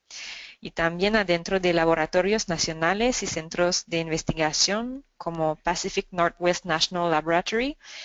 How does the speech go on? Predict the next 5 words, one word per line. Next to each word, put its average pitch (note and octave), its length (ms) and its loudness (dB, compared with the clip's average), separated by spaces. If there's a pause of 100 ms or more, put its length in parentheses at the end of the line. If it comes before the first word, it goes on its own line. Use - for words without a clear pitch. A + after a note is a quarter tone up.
(300)
National G3+ 460 2
Renewable F#3+ 580 4
Energy F3+ 340 2
Laboratory F#3+ 760 2 (600)
y A3 260 0